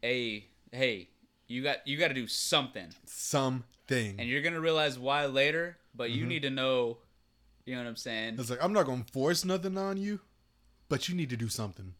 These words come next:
Speaker 1: You gotta do something,
Speaker 2: You
Speaker 1: man.
Speaker 2: gotta do one thing. At least one.
Speaker 1: Something. Anything but something.
Speaker 2: Mm-hmm.
Speaker 1: Yeah. Yeah.
Speaker 2: Yep.
Speaker 1: That's how I feel about it. And now, now it's like a catch-up game. You know, like, you wanna be at a certain level. Like, you know that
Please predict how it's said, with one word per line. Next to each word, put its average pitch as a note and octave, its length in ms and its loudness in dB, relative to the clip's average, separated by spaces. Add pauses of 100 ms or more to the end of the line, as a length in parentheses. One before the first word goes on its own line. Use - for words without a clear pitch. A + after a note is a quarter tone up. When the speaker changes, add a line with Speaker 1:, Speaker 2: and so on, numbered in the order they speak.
Speaker 1:
You C#3 160 -8
gotta E3 200 0
do G#2+ 240 -8
something, G#2 560 -10
Speaker 2:
You F#2 60 -10
Speaker 1:
man. A2+ 100 -6
Speaker 2:
gotta A2+ 180 -4
do A2 300 -8
one G#2+ 420 -6
thing. F#2+ 220 -18 (220)
At A#2+ 100 -6
least B2+ 240 -4
one. G2 360 -10 (340)
Speaker 1:
Something. A2 480 -10 (340)
Anything C3+ 640 -4 (320)
but A#2+ 140 -6
something. - 520 -10
Speaker 2:
Mm-hmm. A2+ 200 -6 (1080)
Speaker 1:
Yeah. F2+ 240 -12 (380)
Yeah. G2 200 -14
Speaker 2:
Yep. A2 100 -12
Speaker 1:
That's A2+ 140 -10
how A#2+ 120 -2
I G#2+ 60 -2
feel A2 180 -8
about F#2+ 240 -8
it. - 120 -14 (720)
And D3 120 -8
now, E3+ 200 0
now E3 120 -2
it's F3 80 -6
like D#3+ 120 -4
a A#2+ 60 -6
catch-up C#3+ 420 -6
game. E2 300 -10 (300)
You - 140 -14
know, B2 160 -4
like, A#2+ 300 -4
you C3 140 -4
wanna D#3 220 -2
be D3 140 2
at C3 60 0
a B2+ 40 -2
certain A#2+ 260 -4
level. B2 240 -4
Like, A#2 220 -2
you D3 100 -4
know D3+ 140 0
that B2+ 300 0